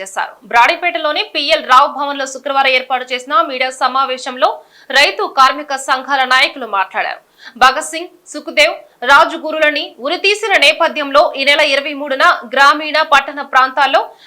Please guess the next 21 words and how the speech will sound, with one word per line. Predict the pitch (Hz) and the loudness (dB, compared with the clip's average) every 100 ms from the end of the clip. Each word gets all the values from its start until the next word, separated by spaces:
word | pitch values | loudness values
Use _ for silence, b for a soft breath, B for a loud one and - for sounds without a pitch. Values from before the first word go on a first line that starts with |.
| - | 0
వారి | 277 302 | 4 6
వర్ధంతి | 294 294 370 370 339 | 4 2 -2 -6 -2
కార్యక్రమాలు | 285 277 285 330 320 311 | 2 2 2 -2 0 0
నిర్వహిస్తున్నామని | 247 269 320 302 - 285 269 240 208 | -2 -4 -6 -8 -6 -6 -6 -8 -10
చెప్పారు. | 180 180 151 - _ | -6 -4 -4 -8 _
బీజేపీ | 220 262 285 285 302 | -10 -8 -6 -4 0
అధికారంలోకి | 269 277 285 277 269 262 | 0 0 -4 -4 -6 -10
వచ్చిన | 247 247 254 269 | -8 -8 -8 -8
తర్వాత | 254 254 262 262 359 B B - | -2 0 2 4 2 B B 0
రాజ్యాంగానికి | 254 285 285 339 320 381 403 311 | 4 4 2 -2 2 2 0 -6
విరుద్ధంగా | 294 254 285 302 294 | -8 -8 -6 -2 0
పాలన | 294 269 285 269 | 4 4 4 -2
కొనసాగుతుందని, | 269 269 302 302 294 294 285 311 b b _ | -4 -2 0 -2 -2 -8 -6 -8 b b _
ప్రభుత్వ | 294 294 294 339 | 0 0 0 2
రంగ | 285 285 | 4 2
సంస్థల్ని | 302 277 285 - 277 294 339 - | 0 0 0 0 0 -2 -8 2
కార్పొరేట్ | 285 311 320 349 339 | 4 4 2 -6 -2
సంస్థలకి | 330 311 320 370 359 302 | -2 -2 0 0 0 0
అప్పగిస్తుందని | - 247 330 320 330 311 269 254 285 | 2 2 0 -4 -8 -4 -2 -2 -2
ఆగ్రహం | - 269 285 339 302 240 | 4 4 4 -2 -2 -4
వ్యక్తం | 233 240 | -6 -8